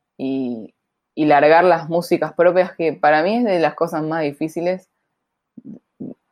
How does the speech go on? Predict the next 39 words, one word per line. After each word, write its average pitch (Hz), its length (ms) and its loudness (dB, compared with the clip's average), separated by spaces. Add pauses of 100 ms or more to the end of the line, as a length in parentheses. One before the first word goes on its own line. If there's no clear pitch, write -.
(160)
dentro 147 340 2
de 143 80 6
las 143 200 0
instancias 151 580 0
musicales, 143 600 0
porque 135 220 -4
podés 147 260 2
grabar, 165 580 4
podés 156 220 4
tocar 160 280 4
en 170 200 0
vivo, 170 480 4
podés 143 220 -4
componer. 151 680 -4
Para 139 200 -4
mí 165 140 -2
componer 160 600 0
y, 156 240 -2 (680)
y 147 140 -12
soltarse 160 600 0
en 147 100 0
ese 147 300 -4
viaje 151 580 0
es 160 80 -6
lo 139 140 -2
más 143 180 -4
difícil. 139 540 -12 (960)
Y, 135 500 -2
y 156 80 -4
yo 190 140 2
siempre 202 280 2
la, 165 260 6
la 160 140 2
aliento 170 520 2
pila 160 380 2
a 147 60 0
Mía 165 260 0
para 143 260 -2
que, 127 280 -16